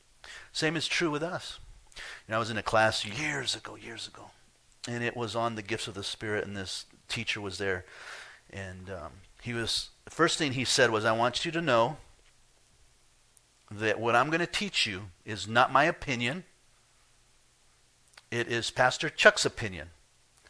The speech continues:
And what I'm gonna teach you is what Pastor Chuck would teach you if he was standing right here,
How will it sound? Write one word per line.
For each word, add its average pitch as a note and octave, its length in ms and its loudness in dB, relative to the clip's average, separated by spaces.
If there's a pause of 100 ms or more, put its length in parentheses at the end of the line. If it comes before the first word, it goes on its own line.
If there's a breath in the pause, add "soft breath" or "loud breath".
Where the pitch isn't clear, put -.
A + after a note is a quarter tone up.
(640 soft breath)
And A#2 140 -6
what A#2+ 100 2
I'm B2+ 80 6
gonna E3+ 120 4
teach G#3 340 2
you G3 100 6
is D#3+ 120 6
what F3 180 6
Pastor F#3 340 6
Chuck G#3+ 280 6
would F3 120 0
teach - 300 0
you D3 140 0
if - 160 -2
he - 140 -10
was C3 160 -2
standing C#3+ 440 4
right C3+ 220 4
here, B2+ 360 4